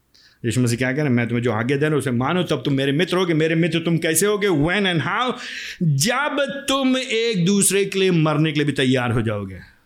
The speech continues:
अगर तुम मेरी आज्ञा मानने को तैयार हो, अगर तुम एक दूसरे से प्रेम करने को तैयार हो, तो तुम मेरे दास नहीं हो, तुम मेरे भाई हो। Verse fifteen,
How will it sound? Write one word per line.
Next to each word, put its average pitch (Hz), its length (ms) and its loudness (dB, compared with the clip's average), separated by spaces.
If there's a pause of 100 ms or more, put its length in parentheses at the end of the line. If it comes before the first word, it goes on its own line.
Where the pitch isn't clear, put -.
(1120)
अगर 160 200 -2
तुम 156 80 2
मेरी 147 160 2
आज्ञा 139 280 -2
मानने 135 260 2
को 135 60 -4
तैयार 151 360 2
हो, 208 60 2
अगर 165 140 2
तुम 156 140 0
एक 139 100 2
दूसरे 131 180 2
से 131 40 -2
प्रेम 139 200 2
करने 135 180 0
को 135 40 -8
तैयार 175 320 0
हो, 202 100 2
तो 165 60 -4
तुम 170 140 0
मेरे 156 200 2
दास 143 380 0
नहीं 202 140 4
हो, 202 60 2
तुम 170 140 0
मेरे 143 280 4
भाई 135 520 0
हो। 143 100 4
Verse 131 440 0
fifteen, 135 460 0